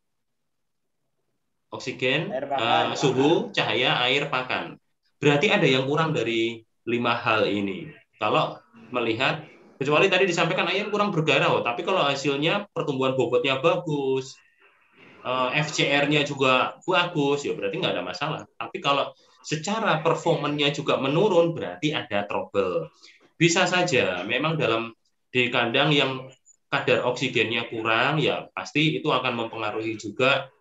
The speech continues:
Speaker 1: kepada metabolisme tubuh ayam. Pasti itu juga bisa mempengaruhi seberapa bagus pencernakan ayam itu. Bisa aja itu terjadi.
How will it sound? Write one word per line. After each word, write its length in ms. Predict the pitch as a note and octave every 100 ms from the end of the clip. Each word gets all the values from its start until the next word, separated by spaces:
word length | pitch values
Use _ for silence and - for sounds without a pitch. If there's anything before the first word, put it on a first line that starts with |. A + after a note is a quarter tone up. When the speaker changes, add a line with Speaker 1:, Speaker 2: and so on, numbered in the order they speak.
| _ _ -
Speaker 1:
kepada 500 | - A2+ A2 G#2+ A#2+ A2+ A2 A2 G#2 A2
metabolisme 640 | A#2+ A#2+ A2+ A2 G2 A2
tubuh 320 | A2 - G#2 F2+
ayam. 400 | F2 E2 D#2+ D#2+
Pasti 320 | F#2+ F#2+ C3 C#3+
itu 80 | C#3
juga 160 | G#2+ G#2
bisa 240 | G#2 C3
mempengaruhi 800 | B2+ A2 A2+ G#2 G#2+ A#2+ C3 C3 - _ _ _ _ _ _
seberapa 400 | - D3+ A#2+ A2
bagus 240 | G#2 G2+ -
pencernakan 640 | A#2+ A2 G2+ F#2+ F#2+ F#2
ayam 240 | F2 F2+ F2+
itu. 320 | E2+ - D#2+ -
Bisa 240 | - A2+ C3+
aja 240 | C#3 D#3+
itu 220 | D3 C3+ -
terjadi. 480 | - G2+ E2 E2